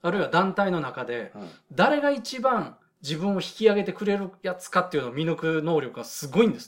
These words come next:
Speaker 1: って。
Speaker 2: 上げチン探してたってこと？
Speaker 1: そういうことです。それにどんどんどんどん食いついていくんですって。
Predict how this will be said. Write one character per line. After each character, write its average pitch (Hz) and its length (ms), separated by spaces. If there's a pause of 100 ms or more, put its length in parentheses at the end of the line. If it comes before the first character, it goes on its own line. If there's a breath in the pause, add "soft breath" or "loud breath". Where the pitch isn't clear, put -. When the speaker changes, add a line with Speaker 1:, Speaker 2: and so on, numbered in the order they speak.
Speaker 1:
っ - 20
て。 - 80 (240)
Speaker 2:
上 170 200
げ 196 40
チ 214 140
ン 233 80
探 247 180
し 214 60
て 214 80
た - 120
っ - 20
て - 60
こ - 60
と？ - 20
Speaker 1:
そ - 360
う - 20
い 165 40
う 160 40
こ 151 60
と 123 80
で 110 60
す。 110 180
そ - 220
れ 233 120
に 214 280
ど 208 160
ん 262 80
ど 233 80
ん 190 80
ど 196 80
ん 220 60
ど 170 80
ん - 20
食 170 200
い 160 60
つ - 160
い 170 60
て 202 80
い 196 60
く 208 100
ん 165 60
で - 40
す - 120
っ - 60
て。 - 60